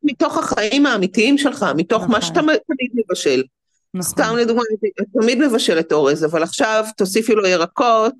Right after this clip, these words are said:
Speaker 1: זה גם יהיה לך יותר טעים, וזה גם יפחת את כמות האורז, אז זה החלטה שלך עם עצמך.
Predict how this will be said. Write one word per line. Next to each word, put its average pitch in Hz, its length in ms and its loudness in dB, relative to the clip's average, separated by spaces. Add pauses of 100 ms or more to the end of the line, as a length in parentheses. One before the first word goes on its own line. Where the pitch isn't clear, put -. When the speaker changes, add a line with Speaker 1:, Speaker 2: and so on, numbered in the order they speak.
(260)
Speaker 1:
זה 190 220 2
גם 220 220 0
יהיה 226 100 0
לך 220 140 -2
יותר 208 240 0
טעים, 214 300 0
וזה 185 200 0
גם 190 340 0 (260)
יפחת - 340 -4
את 226 100 0 (120)
כמות 226 280 0
האורז, 285 460 0 (340)
אז 233 140 -2
זה 185 320 -2
החלטה 226 380 -2
שלך 277 360 0
עם 277 100 4
עצמך. 247 480 0